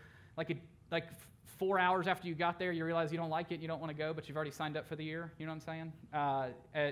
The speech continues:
like, so I'm like, "Ah, this isn't the vibe that I thought it would be." I realized I wanted to study something else, and, and so I was there for a year, but I didn't really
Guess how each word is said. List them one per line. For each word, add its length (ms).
like, 220
so 280
I'm 140
like, 400
"Ah, 680
this 160
isn't 280
the 100
vibe 420
that 100
I 100
thought 220
it 80
would 140
be." 320
I 60
realized 300
I 40
wanted 200
to 60
study 280
something 380
else, 480
and, 160
and 100
so 100
I 100
was 160
there 260
for 200
a 60
year, 280
but 180
I 60
didn't 340
really 560